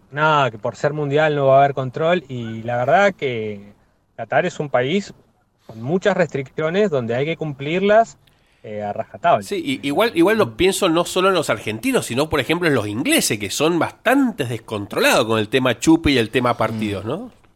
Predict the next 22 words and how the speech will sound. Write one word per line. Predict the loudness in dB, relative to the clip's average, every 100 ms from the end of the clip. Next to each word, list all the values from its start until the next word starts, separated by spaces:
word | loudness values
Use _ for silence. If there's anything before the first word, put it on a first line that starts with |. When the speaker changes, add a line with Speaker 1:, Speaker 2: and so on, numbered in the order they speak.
| _ _ _ _ _ _
Speaker 1:
Muchísimo, | -4 -2 -2 -4 -4 -2 -4 -2 -2
muchi-, | -4 -10 -12 -20 _ _ _
muchísimo, | -10 -10 -6 -6 -2 0 4 4
muchísimo | 2 -2 -2 -2
peor. | 4 4 4 0
Lo, | -2 0
lo | 4
hablaba | 4 6 4
el |
otro | 2 0
día | 2 2
con, | 0 -2 -4 -10 -12 -18 _
con | -10 -8
mi | -2
papá | 0 0
y |
me | 0
hacía | -2 -2
el | -4
mismo | -4 -2
comentario | -2 0 0 2 2
que, | 0 -4